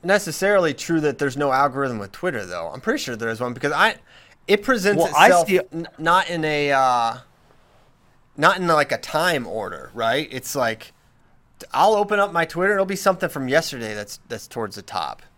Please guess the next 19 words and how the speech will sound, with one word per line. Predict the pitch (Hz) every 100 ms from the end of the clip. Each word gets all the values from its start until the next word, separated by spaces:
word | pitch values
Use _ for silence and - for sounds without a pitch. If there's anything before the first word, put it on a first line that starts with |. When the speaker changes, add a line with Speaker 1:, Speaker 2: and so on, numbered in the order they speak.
| _ _ _ _ _
Speaker 1:
So | - 143
they're, | 196 196 -
they're | 208 185
Speaker 2:
Really? | 165 220
Speaker 1:
doing | 190
Speaker 2:
So | 160 175
Speaker 1:
s-, | -
they're | - 262
doing | 285
something | 151 - 202 127
to | 110
prioritize. | - 104 107 104 110 110 151
Yeah, | 143
let | 131
me | 143
open | 139 127
it | 113
right | 110 104
now. | 87